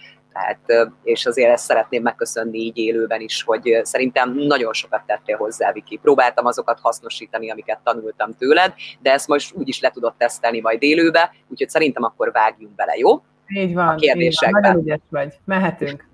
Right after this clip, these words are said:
Speaker 1: Szuper. Ugye, ahogy említetted azért, ö, meg hát tudjuk, nektek nem Kanada volt az első külföldi cél. Én arra az időre szeretnék visszamenni, amikor először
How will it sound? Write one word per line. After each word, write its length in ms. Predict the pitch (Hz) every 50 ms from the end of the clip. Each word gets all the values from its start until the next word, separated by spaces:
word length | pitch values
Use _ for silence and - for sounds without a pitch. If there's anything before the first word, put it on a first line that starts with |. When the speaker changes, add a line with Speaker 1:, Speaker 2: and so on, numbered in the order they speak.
| _ - - 359 403 403 349
Speaker 1:
Szuper. 580 | - - - - - 170 - 147 127 110 110 - _ _ - - - - - - _ _ _ _
Ugye, 200 | - 156 160 170 170 165 - -
ahogy 240 | - 165 202 226 185
említetted 520 | 175 165 165 160 151 - 147 - - 147 143
azért, 440 | 143 139 - 147 139 139 139 - _
ö, 280 | - 139 135 135 135 135 127 - _ _ _
meg 140 | - 131 -
hát 160 | - 135 - -
tudjuk, 280 | 143 139 - 135 123
nektek 320 | - 139 127 - - 127 -
nem 180 | 139 127 123
Kanada 340 | - - 123 123 120 123 123
volt 240 | 117 117 120 117 -
az 120 | 123 -
első 300 | 127 120 120 - - 127
külföldi 580 | 117 - - 127 123 - - 131 120 117 120 -
cél. 300 | - - - 131 135 151 151 -
Én 220 | 135 139 135 135 -
arra 260 | - 180 226 - 147
az 120 | 131 -
időre 240 | 143 139 135 123 123
szeretnék 440 | - - 143 135 120 - 123 117 -
visszamenni, 540 | - 135 - - - 120 120 120 120 117 120
amikor 380 | 117 117 - - 131 120 - _ -
először 720 | - 208 226 170 123 - - - - 131 113 110 110 -